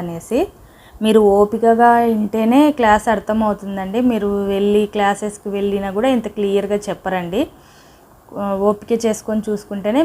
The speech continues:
మీకు విద్య అనేది వస్తది. నేను ఎన్నో టెన్ ఇయర్స్, ఫిఫ్టీన్ ఇయర్స్ అయ్యింది దాదాపు ఈ ఫీల్డ్లో. అందరికీ అనుభవం మీద మీకు చెప్తున్నాను,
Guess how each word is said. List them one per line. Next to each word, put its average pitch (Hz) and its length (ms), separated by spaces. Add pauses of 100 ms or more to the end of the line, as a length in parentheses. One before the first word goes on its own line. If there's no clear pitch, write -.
మీకు 240 220 (100)
విద్య 208 280
అనేది 202 300
వస్తది. 202 380 (720)
నేను 214 220 (160)
ఎన్నో 202 280 (960)
టెన్ 214 280
ఇయర్స్, 220 280 (160)
ఫిఫ్టీన్ 226 380
ఇయర్స్ 226 280
అయ్యింది 214 240 (100)
దాదాపు 196 360 (100)
ఈ 196 120
ఫీల్డ్లో. 196 360 (140)
అందరికీ 202 480 (640)
అనుభవం 202 360 (100)
మీద 208 120 (880)
మీకు 214 220
చెప్తున్నాను, 208 440